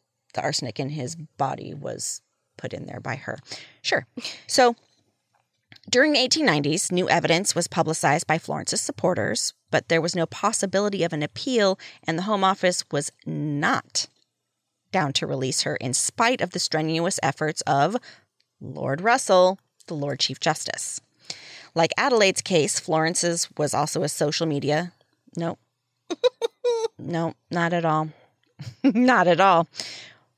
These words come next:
Was also a media spectacle and attracted considerable newspaper coverage on both sides of the Atlantic. Arsenic was then regarded by some men as an aphrodisiac and tonic,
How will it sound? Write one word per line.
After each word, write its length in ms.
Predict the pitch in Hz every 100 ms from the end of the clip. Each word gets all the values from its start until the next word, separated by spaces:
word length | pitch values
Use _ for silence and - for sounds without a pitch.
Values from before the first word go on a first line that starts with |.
| -
Was 160 | 202 196
also 400 | 214 240 - 185
a 180 | - 185
media 480 | 180 220 240 208 156
spectacle 720 | - - 226 - 175 147 139
and 120 | 165 160
attracted 460 | - 147 - -
considerable 640 | - 156 - 147 151 180 196
newspaper 560 | 160 151 - 151 156
coverage 420 | - 156 139 143
on 100 | 139
both 220 | 143 - -
sides 260 | - -
of 100 | -
the 120 | -
Atlantic. 520 | - 160 131 131 - - _ _ -
Arsenic 480 | - 160 - 170 -
was 140 | 160
then 140 | 165 156
regarded 440 | 156 156 156 160
by 100 | 160
some 560 | 156 - 156 151 160 196 _ _ -
men 380 | 156 131 147 -
as 180 | 131 147
an 80 | 160 -
aphrodisiac 840 | 165 - 151 190 220 180 156 151
and 120 | 147 -
tonic, 540 | 285 277 220 - -